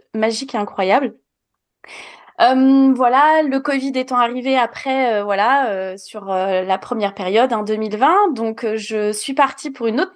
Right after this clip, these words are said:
mission, alors toujours dans le même secteur, où là, j'ai eu la chance aussi, on m'a fait confiance encore une fois, on m'a proposé le poste de directrice et de la communication et de l'animation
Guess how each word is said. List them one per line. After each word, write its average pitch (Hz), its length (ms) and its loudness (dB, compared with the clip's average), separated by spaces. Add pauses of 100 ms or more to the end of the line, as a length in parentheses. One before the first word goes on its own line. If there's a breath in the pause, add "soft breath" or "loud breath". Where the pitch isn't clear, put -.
mission, 262 380 -2
alors - 220 0
toujours 349 260 -2
dans 320 80 4
le 269 60 0
même 226 160 -2
secteur, 294 480 -4 (420 loud breath)
où 233 80 -2
là, 277 180 4
j'ai 277 140 0
eu 262 80 2
la 240 140 2
chance 277 260 -4
aussi, 233 220 -4
on 285 80 0
m'a 220 140 0
fait 220 120 -8
confiance 262 480 -4
encore 214 220 -2
une 208 100 -4
fois, 294 280 0 (340 loud breath)
on 220 100 -2
m'a 226 140 2
proposé 247 480 -2
le 240 160 2
poste 247 260 -6
de 208 100 -8
directrice 262 760 -4 (100)
et 370 140 2
de 330 40 0
la 294 100 2
communication 240 600 -2 (240)
et 339 100 0
de 294 60 -2
l'animation 277 560 0